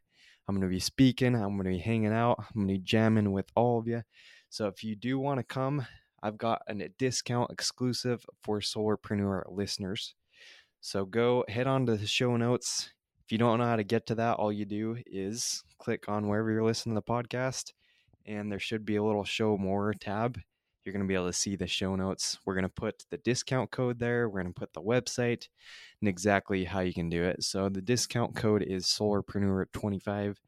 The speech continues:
twenty-five percent off for our listeners. And along with that, I wanna throw in a little something extra just because I love you guys.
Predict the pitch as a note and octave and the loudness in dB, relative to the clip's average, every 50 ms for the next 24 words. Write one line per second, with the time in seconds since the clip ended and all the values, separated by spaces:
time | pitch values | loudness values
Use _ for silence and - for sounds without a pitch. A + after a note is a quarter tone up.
0 | _ - - - - - - _ _ _ - - - C3 B2 A2+ - A#2 A2+ G#2+ | _ -20 -20 -20 -20 -20 -20 _ _ _ -6 -2 0 0 2 2 4 4 4 2
1 | - - G2+ G2 - - A2+ G#2 - - G2+ G2+ G2+ G2 - - - - - A2+ | 2 -2 -4 -2 0 0 0 0 0 2 4 4 4 2 0 -6 -14 -4 2 4
2 | A2 G#2+ D2 F#2 F2+ F2+ F2+ A2 A#2 A2+ - - A2+ A2+ A2 G#2+ - - - _ | 4 4 4 2 0 0 0 0 -2 -2 -2 -2 -2 -2 0 -2 -4 -4 -8 _
3 | _ - - - - - - _ - - - A2 A2+ A2 A2 A2 - G2+ G#2 G#2 | _ -20 -20 -20 -20 -20 -20 _ -12 -4 0 2 4 4 4 4 4 4 4 6
4 | A#2+ C3+ D#3 E3 E3 D#3 C#3 - - B2 B2+ C#3 C3+ - G#2+ A#2 C#3 D#3 D#3 B2 | 6 6 6 6 6 4 4 2 2 0 2 0 0 -2 -2 0 2 4 4 4
5 | A2 - - B2+ B2+ B2+ E2+ G#2+ A#2+ A#2+ A#2 - - G2 G2 F#2+ A2+ A#2+ B2+ C3+ | 2 0 0 2 2 4 4 2 2 2 0 0 -2 -2 0 0 0 2 2 0
6 | A#2+ - - C3+ B2 - - A2 G#2+ A#2 B2 - - - C3 C3 C3 A#2+ - _ | 0 0 0 -2 0 0 2 2 2 2 0 -2 0 2 2 2 2 0 -2 _
7 | _ - - D3+ - - C#3 B2+ - C3 B2 A2 - - G#2+ G2+ G2+ G#2+ A2 G#2+ | _ 0 2 2 4 2 2 2 4 4 4 4 4 2 0 2 4 2 2 2
8 | G#2+ A2 A2 G#2 A2 G#2+ G#2+ G#2+ G#2+ | 2 0 0 0 0 0 -2 -2 -4